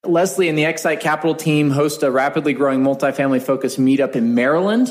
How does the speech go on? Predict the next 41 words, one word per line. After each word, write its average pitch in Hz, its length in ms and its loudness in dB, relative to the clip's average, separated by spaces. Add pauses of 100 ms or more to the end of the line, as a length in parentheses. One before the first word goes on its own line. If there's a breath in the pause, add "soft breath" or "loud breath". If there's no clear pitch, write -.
where 135 180 0
they 127 160 0
provide 127 340 -2
resources 131 640 0
and 123 80 4
add 123 180 -2
value 131 460 2
to 139 160 -4
folks 139 440 -2
interested 143 540 -2
in 123 140 2
growing 143 400 0
their 135 120 2
wealth 131 340 -2
and 117 120 -2
changing 131 380 0
their 123 100 2
financial 131 440 -2
future. 143 560 0 (360 loud breath)
Leslie 170 420 2
is 147 120 0
a 131 80 0
husband, 160 460 -2
father 180 520 0
of 151 200 0
two 185 160 0
girls 175 340 0
and 147 80 0
a 131 40 0
son, 190 460 0 (300 loud breath)
and 120 140 0
loves 147 220 0
to 151 100 -4
spend 147 300 0
his 135 100 -2
spare 156 200 0
time 131 480 -2
reading 160 460 0
and 131 240 -2
flying 156 460 0
drones. 131 680 0